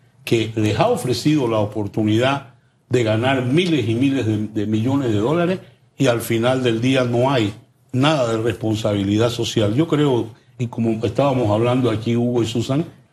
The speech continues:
que otras empresas también tienen que hacer lo mismo.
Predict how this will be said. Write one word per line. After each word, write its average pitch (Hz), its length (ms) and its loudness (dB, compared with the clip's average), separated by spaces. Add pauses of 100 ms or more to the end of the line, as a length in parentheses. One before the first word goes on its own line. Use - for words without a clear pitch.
(320)
que 117 220 0
otras 147 320 0
empresas 123 420 -2
también 127 360 0
tienen 160 240 0
que 151 80 -4
hacer 175 180 -4
lo 202 140 -4
mismo. 262 320 0